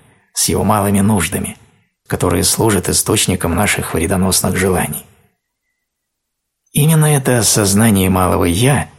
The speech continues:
пробуждает нашу разрушительную животную природу.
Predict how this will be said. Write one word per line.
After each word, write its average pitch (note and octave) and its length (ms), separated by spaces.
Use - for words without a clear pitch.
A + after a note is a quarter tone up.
пробуждает G#2 680
нашу G#2+ 280
разрушительную F2 960
животную G2+ 600
природу. - 500